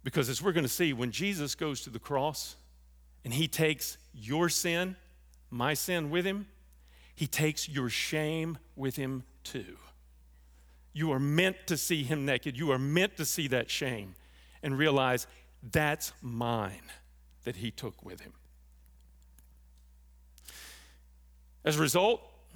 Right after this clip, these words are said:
the soldiers have his clothes. They have dice. They're just down at the bottom of the cross shooting dice. Figure out who's gonna get to keep his clothing.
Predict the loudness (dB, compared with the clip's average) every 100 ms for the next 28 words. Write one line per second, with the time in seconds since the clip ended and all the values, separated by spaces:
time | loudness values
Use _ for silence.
0 | -20 -20 -14 -4 2 4 4 2 2 0
1 | 0 0 2 4 2 2 2 2 0 2
2 | 2 2 0 -8 -6 -2 -2 -2 -2 0
3 | -2 -4 -10 -6 -4 0 2 0 -4 -4
4 | -4 -4 -4 -4 -6 -4 -6 -6 -16 -16
5 | -20 -6 -2 2 2 2 -2 -2 -2 -2
6 | -4 -8 -4 -6 -6 -20 -16 -12 -10 -8
7 | -8 -8